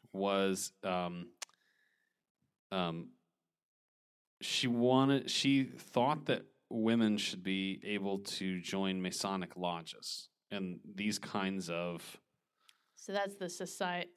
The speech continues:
Speaker 1: the
Speaker 2: uh,
Speaker 1: society. So she
Speaker 2: societies or
Speaker 1: had her own
Speaker 2: whatever.
Speaker 1: society called Saint Anne's Lodge, and it was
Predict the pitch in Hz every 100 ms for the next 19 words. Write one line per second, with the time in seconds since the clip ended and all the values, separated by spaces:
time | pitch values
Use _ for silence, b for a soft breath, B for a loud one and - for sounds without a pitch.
0 | - 101 95 98 113 107 98 90 92 -
1 | 117 113 135 123 135 147 147 120 131 127
2 | 110 110 107 104 104 95 - 110 98 98
3 | 101 92 82 82 92 - _ b b -
4 | 104 101 98